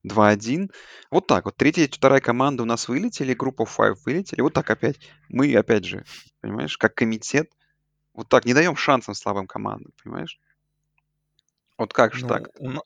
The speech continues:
Speaker 2: у нас одна слабая команда будет точно в финале, получается. У нас получается юмаса Экран, да?
Speaker 1: Да.
Speaker 2: И две Power Five с другой стороны, да, Вандербилт, Аризона. Ох, Вандербилт, Аризона. Это, конечно, было бы на поле посмотреть.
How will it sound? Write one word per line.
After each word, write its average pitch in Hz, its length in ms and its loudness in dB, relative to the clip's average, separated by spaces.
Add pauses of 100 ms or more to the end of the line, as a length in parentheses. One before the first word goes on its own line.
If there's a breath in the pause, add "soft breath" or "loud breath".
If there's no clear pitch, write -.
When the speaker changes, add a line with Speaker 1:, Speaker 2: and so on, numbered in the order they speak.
(120)
Speaker 2:
у 143 260 -4
нас 160 300 2
одна 139 500 0 (200)
слабая 143 500 -2
команда 135 500 -6
будет 127 280 -8
точно - 260 -8
в - 40 -20
финале, 175 400 -6
получается. 127 420 -6
У - 20 -8
нас 117 80 -12
получается 120 360 -8
юмаса 123 500 -6
Экран, 113 460 -4
да? 143 220 -2 (400 soft breath)
Speaker 1:
Да. 107 340 2
Speaker 2:
И 120 60 -8
две 123 140 -2
Power 180 260 2
Five 123 320 2
с 117 40 -12
другой 113 280 -8
стороны, 113 340 -8
да, 113 120 -4
Вандербилт, 120 560 -6
Аризона. 120 340 -6
Ох, 110 300 -4
Вандербилт, 113 560 -12
Аризона. 113 440 -12
Это, 110 140 -14
конечно, 113 480 -10
было 113 180 -10
бы 113 100 -10
на 117 120 -8
поле 117 300 -8
посмотреть. - 680 -12